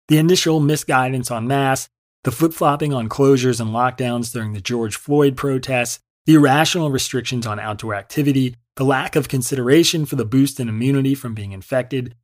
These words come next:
the misunderstanding of the tremendous efficacy of children's immune systems against the virus, and so on. The dynamics of these things were often broadly understood well before the agency incorporated that knowledge into its official protocol,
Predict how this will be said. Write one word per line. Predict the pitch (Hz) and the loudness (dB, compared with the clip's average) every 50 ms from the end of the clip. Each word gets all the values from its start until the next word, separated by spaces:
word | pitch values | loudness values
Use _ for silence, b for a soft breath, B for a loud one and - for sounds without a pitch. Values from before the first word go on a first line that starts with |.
| _ _ - | _ _ 2
the | 135 | 2
misunderstanding | 156 156 - 180 156 151 143 - - 151 151 165 180 180 170 147 | 2 4 4 2 2 2 0 0 2 4 4 4 4 4 4 2
of | 135 120 | 0 -2
the | 127 117 | -4 -8
tremendous | 113 - 127 123 123 123 127 120 - | -8 -6 -4 -4 -4 -4 -4 -4 -4
efficacy | 127 117 110 - 127 131 - - 135 120 | -6 -6 -8 -8 -10 -10 -8 -6 -6 -6
of | 107 98 | -6 -6
children's | - - 139 147 143 135 143 139 127 135 | -2 2 4 4 4 4 2 2 2 0
immune | 123 120 127 139 143 143 | 0 0 2 2 2 2
systems | 135 - 143 135 - - 139 131 120 | 0 -2 -4 -4 -4 -6 -6 -6 -6
against | 113 107 113 123 131 - - | -6 -4 -4 -4 -4 -4 -4
the | 139 | -4
virus, | 123 123 120 120 120 120 117 113 113 - - | -4 -4 -4 -4 -4 -4 -6 -6 -8 -8 -8
and | 110 110 107 104 104 107 | -8 -8 -8 -8 -8 -8
so | - - 131 127 120 110 | -4 0 0 0 0 0
on. | 95 90 92 - - _ _ _ _ _ _ _ _ _ | -4 -8 -12 -16 -20 _ _ _ _ _ _ _ _ _
The | 147 | -2
dynamics | 135 170 170 180 190 202 202 190 185 - - | 0 2 4 4 6 6 6 4 4 2 0
of | 165 143 | -2 0
these | 151 151 143 | -2 -2 -2
things | - 151 139 139 127 | -2 -4 -4 -2 -4
were | 131 131 - | -4 -4 -4
often | 131 123 120 143 135 | -4 -4 -2 -2 -2
broadly | 120 135 127 131 147 165 156 151 135 139 | 0 2 4 4 4 4 4 2 0 -2
understood | 113 110 110 107 - - 113 104 104 | -4 -6 -6 -8 -8 -10 -10 -10 -6
well | 110 117 123 127 139 151 | -4 -2 2 2 2 2
before | 160 160 - - 131 120 | 2 0 -2 -4 -6 -8
the | 110 117 123 | -8 -8 -8
agency | 113 113 113 120 110 - 123 110 | -8 -6 -6 -6 -6 -6 -8 -8
incorporated | 107 104 - - 160 160 160 156 147 131 127 113 | -10 -8 -4 -2 -2 0 0 0 0 0 -2 -2
that | 113 113 110 117 | -4 -8 -8 -6
knowledge | 113 107 107 107 107 - - - | -6 -6 -6 -6 -8 -10 -4 0
into | 151 156 156 - 135 131 | 0 0 0 0 -2 -4
its | 120 120 - | -6 -6 -10
official | 117 117 - 113 - - 107 | -10 -10 -12 -12 -12 -12 -12
protocol, | - - 147 160 156 139 123 - 107 101 101 - | -6 0 0 2 2 2 0 -4 -6 -6 -8 -8